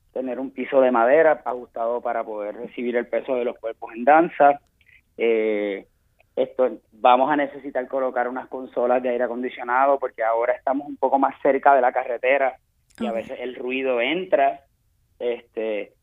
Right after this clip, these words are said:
Speaker 1: así que sí, vamos poco a poco adaptándolo. Lo bueno de esta casa y malo a la vez, ¿verdad? Lo terrible de esta nueva casa fue que esta casa fue saqueada. Esta casa llegamos y no tiene ni puerta de closet, ni operadores en las ventanas.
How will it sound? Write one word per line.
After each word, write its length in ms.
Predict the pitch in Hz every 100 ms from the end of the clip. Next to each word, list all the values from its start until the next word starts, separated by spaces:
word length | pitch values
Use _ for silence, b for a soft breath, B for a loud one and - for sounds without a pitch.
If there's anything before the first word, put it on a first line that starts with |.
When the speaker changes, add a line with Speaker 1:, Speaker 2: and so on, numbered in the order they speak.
| _
Speaker 1:
así 280 | - 127 147
que 160 | 160 185
sí, 140 | - 175
vamos 340 | 156 156 151
poco 200 | - 160
a 80 | 175
poco 200 | 175 180
adaptándolo. 600 | 175 165 - 156 147 135
Lo 120 | 127
bueno 280 | 127 135 180
de 60 | 202
esta 200 | 196 196
casa 340 | 190 190 185
y 80 | 156
malo 300 | 143 143 170
a 20 |
la 100 | 165
vez, 180 | 143 175
¿verdad? 240 | 135 147 151
Lo 100 | 143
terrible 340 | - 123 147
de 60 | 156
esta 160 | -
nueva 280 | 151 151 151
casa 280 | 151 165 165
fue 180 | - 139
que 200 | 151 143
esta 180 | - 135
casa 240 | 143 151
fue 180 | 147 156 -
saqueada. 640 | 139 123 _ 117 117 104 - _ _ _ _ _
Esta 280 | - - 135
casa 500 | 147 156 165 147 147 B B B -
llegamos 480 | 135 135 165 190
y 60 | 160
no 100 | 131
tiene 220 | 135 165
ni 140 | 156 135
puerta 340 | 123 123 143
de 160 | 127 -
closet, 440 | 131 147 160 160
ni 80 | 139
operadores 760 | 120 120 110 107 120 131 139
en 60 | 135
las 120 | 117
ventanas. 760 | - 104 _ 123 156 156 139